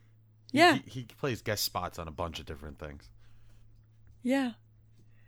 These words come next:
Speaker 2: So he's set up to be, uh, pretty fun. He had a smaller role in the last season, but, uh, I, it, they're setting him up to be more involved this year, I think.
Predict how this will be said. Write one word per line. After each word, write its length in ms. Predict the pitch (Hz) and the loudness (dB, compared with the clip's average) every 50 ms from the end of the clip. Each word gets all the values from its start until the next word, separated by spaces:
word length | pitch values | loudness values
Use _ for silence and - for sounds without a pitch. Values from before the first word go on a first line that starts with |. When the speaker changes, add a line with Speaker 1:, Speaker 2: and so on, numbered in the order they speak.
| - - - - - - - - | -20 -20 -20 -20 -20 -20 -20 -14
Speaker 2:
So 300 | - - - 233 226 233 | -6 4 6 6 8 8
he's 300 | 220 233 247 247 240 - | 6 6 6 6 4 4
set 200 | - 254 233 220 | 6 6 6 6
up 140 | 226 226 - | 6 4 2
to 100 | - 247 | 0 -2
be, 340 | 214 - 220 208 208 214 214 | 2 4 4 4 6 6 6
uh, 460 | 208 208 208 208 208 202 202 196 202 196 226 254 - - - | 6 6 6 4 4 2 2 0 -2 -4 -6 -10 -16 -18 0
pretty 200 | - 214 208 208 | 4 4 4 4
fun. 240 | 196 - 208 196 202 | 4 4 4 4 6
He 80 | 208 | 6
had 180 | 233 226 220 214 | 8 8 10 10
a 180 | 214 214 - - | 10 10 8 6
smaller 540 | - - 226 220 233 233 233 233 226 214 | 2 2 4 6 6 8 8 6 6 6
role 320 | 196 190 180 175 170 170 170 | 4 4 2 2 2 2 2
in 100 | 170 165 | 0 -2
the 60 | 160 | -2
last 320 | 160 165 165 160 160 - | 0 0 2 2 2 0
season, 560 | - - 160 160 156 147 156 151 156 160 160 - - - | 0 0 0 0 0 0 -2 -2 0 -2 -4 -6 -10 -8
but, 300 | 175 - 160 160 151 - - | -2 0 2 2 2 0 -2
uh, 240 | - - 147 151 147 - - | -2 -2 0 0 0 0 0
I, 40 | - 165 170 | -2 -2 -2
it, 220 | - - 165 - | -4 -6 -6 -2
they're 160 | - 165 165 | 0 0 0
setting 280 | 170 - - 165 - 165 | 0 0 -2 -2 -2 -2
him 200 | 170 170 160 151 | -4 -2 -2 -2
up 160 | 151 151 - | -4 -4 -4
to 100 | - - | -6 -6
be 160 | - - - | -4 -4 -4
more 220 | 147 151 160 156 156 | -4 -4 -4 -4 -4
involved 420 | 156 151 - 156 151 156 170 - | -4 -2 -2 -2 -2 -2 -4 -4
this 240 | - - 190 - - | -6 -6 -4 -4 -2
year, 160 | 185 180 185 | -2 0 0
I 80 | 190 196 | -2 -2
think. 460 | - - 208 208 196 208 - - - | -4 -4 -4 -4 -4 -6 -8 -10 -16